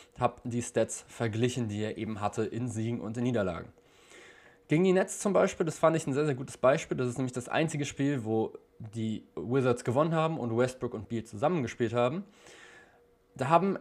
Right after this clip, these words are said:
er und Westbrook beide zusammen überhaupt nicht gut getroffen, also wirklich überhaupt nicht. Aber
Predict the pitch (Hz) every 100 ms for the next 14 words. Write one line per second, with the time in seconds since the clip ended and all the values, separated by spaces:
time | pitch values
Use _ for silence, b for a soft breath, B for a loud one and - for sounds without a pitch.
0 | - 160 196 214 - 196 202 160 196 -
1 | 175 - 147 180 147 139 160 165 - -
2 | 233 214 196 196 165 - 143 127 139 131
3 | 113 120 127 127 - _ _ _ 220 233
4 | 196 165 175 - 98 101 - - 170 165
5 | 160